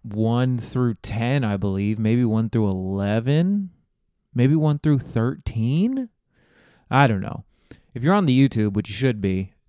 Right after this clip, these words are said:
and you're listening and watching What's Wrong with Matt Boyd,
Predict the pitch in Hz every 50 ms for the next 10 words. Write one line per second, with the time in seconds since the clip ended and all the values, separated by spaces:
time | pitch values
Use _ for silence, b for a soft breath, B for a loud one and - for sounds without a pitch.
0 | _ _ - 107 107 104 104 104 104 113 123 - - 120 107 107 104 101 101 -
1 | - _ - - - - 123 151 180 165 127 104 98 98 - - 101 101 98 98
2 | 101 107 - - 113 107 104 104 98 95 - 107 98 95 - - 110 107 98 90
3 | - - -